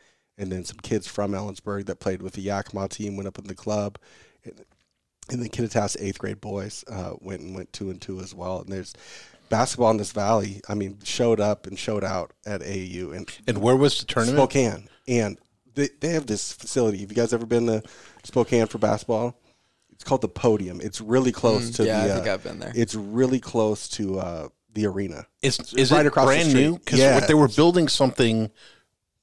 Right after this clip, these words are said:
Speaker 2: uh, when I was there for a concert in November.
Speaker 1: It's, it looks fairly brand
Speaker 2: Like,
Speaker 1: new.
Speaker 2: it literally is across the street from the parking lot of the arena.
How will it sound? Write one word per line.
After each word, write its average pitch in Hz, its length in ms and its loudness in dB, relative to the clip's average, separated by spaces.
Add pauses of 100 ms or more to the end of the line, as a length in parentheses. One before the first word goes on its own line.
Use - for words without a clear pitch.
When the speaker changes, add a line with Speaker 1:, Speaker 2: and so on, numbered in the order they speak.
(120)
Speaker 2:
uh, 107 520 6
when 117 240 -2
I 113 80 4
was 110 200 2
there 107 300 4
for 98 240 -2
a 92 40 2
concert 107 500 0
in 90 120 -2
November. 90 540 -4 (160)
Speaker 1:
It's, 113 340 -2
it 120 200 2
looks 117 460 0 (120)
fairly 107 400 0
brand 101 200 -4
Speaker 2:
Like, 123 160 2
Speaker 1:
new. 151 60 2
Speaker 2:
it 147 100 -2
literally 139 500 6
is 113 140 2
across 110 340 2
the - 60 0
street 117 280 2
from 117 100 -2
the 95 80 2
parking 110 360 0
lot 95 180 2
of 87 100 -4
the 90 120 0
arena. 85 360 -4